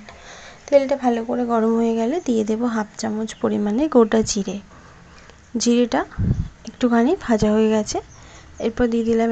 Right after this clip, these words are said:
একটা slice করে কেটে রাখা পেঁয়াজ। পেঁয়াজটাকে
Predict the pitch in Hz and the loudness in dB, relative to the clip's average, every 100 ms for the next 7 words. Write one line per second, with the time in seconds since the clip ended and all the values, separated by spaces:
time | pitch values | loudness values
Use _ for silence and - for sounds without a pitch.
0 | 220 208 - 302 - 220 202 - 214 208 | -2 -6 -6 -4 0 0 -2 -4 -6 -4
1 | 214 202 202 208 359 359 262 214 190 - | -4 -4 -4 -4 -4 0 0 0 -2 -4
2 | - - - - - - - - - - | -6 -10 -18 -20 -20 -20 -20 -20 -20 -20
3 | - - - 262 254 247 - 254 | -20 -20 -6 2 2 2 0 0